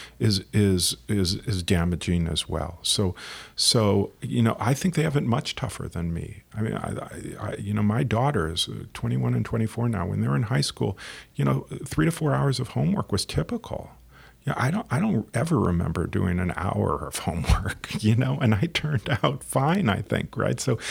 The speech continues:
so we've ratcheted up the, the, the, the pressure on, on adolescents and young adults. And I think, of course, if you look at the basic sciences, the science of explo-, sciences have exploded since I was a medical student. So,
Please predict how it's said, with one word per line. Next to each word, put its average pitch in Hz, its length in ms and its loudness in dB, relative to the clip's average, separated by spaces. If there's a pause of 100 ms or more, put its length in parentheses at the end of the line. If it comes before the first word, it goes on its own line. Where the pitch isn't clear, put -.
(140)
so - 180 2
we've 117 240 2
ratcheted 120 680 0
up 110 220 -4
the, 101 160 0 (140)
the, 98 420 -2 (460)
the, 98 340 -2 (120)
the 101 100 -2
pressure - 440 -2
on, 98 340 -4
on 95 480 -2 (120)
adolescents 104 580 0
and 95 180 -2
young 95 180 -2
adults. 95 640 -4 (600)
And 170 120 2
I 175 80 0
think, 185 240 -2
of - 140 -6
course, - 460 -4
if 139 160 -4
you 131 80 2
look 131 180 -2
at - 80 -2
the - 80 0
basic 113 380 -2
sciences, 139 640 -2
the 120 200 -4
science 151 460 2
of 107 80 -10
explo-, - 840 -2
sciences 135 440 2
have 80 100 -8
exploded 175 1000 -2
since - 260 -2
I - 120 -2
was - 180 -2
a - 20 -4
medical - 420 -4
student. - 380 -6
So, 107 300 0